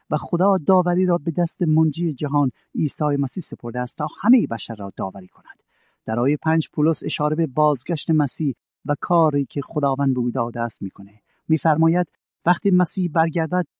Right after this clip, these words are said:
برای همه روشن می‌گردد که ما کی هستیم و در ته دلمون چه می‌گذارد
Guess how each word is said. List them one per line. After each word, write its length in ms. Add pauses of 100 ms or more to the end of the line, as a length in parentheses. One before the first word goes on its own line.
(140)
برای 480
همه 240
روشن 440
می‌گردد 480
که 120
ما 260
کی 220
هستیم 460 (240)
و 60
در 200
ته 220
دلمون 440
چه 160
می‌گذارد 540